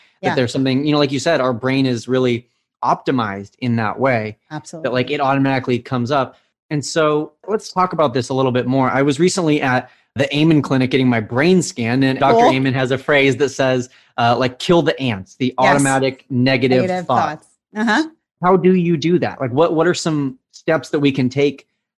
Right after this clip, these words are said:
Speaker 1: to start to remove these automatic negative thoughts?
Speaker 2: Love it. I love Doctor Amon's work. Actually, my whole family and I are gonna go get scanned next month.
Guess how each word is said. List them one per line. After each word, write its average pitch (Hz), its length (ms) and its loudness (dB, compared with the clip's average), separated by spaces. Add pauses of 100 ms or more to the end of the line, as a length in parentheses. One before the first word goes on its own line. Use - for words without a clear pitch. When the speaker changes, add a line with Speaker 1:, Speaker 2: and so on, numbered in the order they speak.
Speaker 1:
to 139 100 -6
start 151 480 0
to 131 560 2 (540)
remove 143 540 6
these 127 180 2
automatic 120 480 0
negative 107 300 -8
thoughts? - 420 -16 (380)
Speaker 2:
Love 175 160 -4
it. - 140 -10 (100)
I 180 40 -6
love 202 220 2
Doctor 196 240 0
Amon's 180 260 -2
work. 180 220 -4
Actually, 180 260 -4
my 180 80 -2
whole 185 220 -4
family 190 340 -2
and 175 80 0
I 175 80 -2
are 170 80 -2
gonna 170 140 -6
go 175 260 0
get 175 260 -4
scanned 175 420 -4
next 175 260 -6
month. 254 320 0